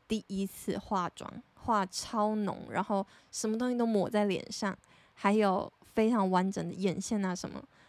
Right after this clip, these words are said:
那时候，也不是那时候，<laughs> 是从现在回去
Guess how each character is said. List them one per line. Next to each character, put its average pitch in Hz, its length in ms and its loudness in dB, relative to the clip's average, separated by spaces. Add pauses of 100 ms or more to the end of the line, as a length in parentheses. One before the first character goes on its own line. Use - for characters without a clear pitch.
(160)
那 220 140 0
时 208 120 -4
候， 196 360 4 (500)
也 180 140 0
不 196 120 0
是 202 60 2
那 202 120 0
时 - 160 -2
候， 214 180 4 (260)
<laughs> 359 340 -6
是 294 240 2 (240)
从 202 240 2
现 - 320 0
在 - 140 2 (140)
回 - 120 0
去 - 180 -4